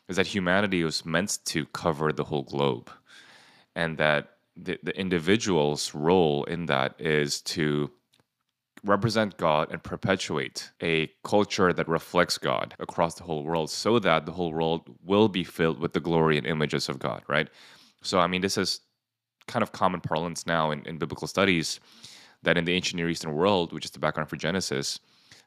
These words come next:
the gods would leave an idol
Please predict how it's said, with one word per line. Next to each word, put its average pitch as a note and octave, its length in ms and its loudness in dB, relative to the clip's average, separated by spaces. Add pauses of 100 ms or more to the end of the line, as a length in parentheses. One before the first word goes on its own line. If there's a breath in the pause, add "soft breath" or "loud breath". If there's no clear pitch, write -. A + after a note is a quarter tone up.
(160)
the E2+ 100 -6
gods F2 800 2
would E2+ 200 -6
leave E2+ 640 -4
an E2+ 220 -10
idol F2 540 0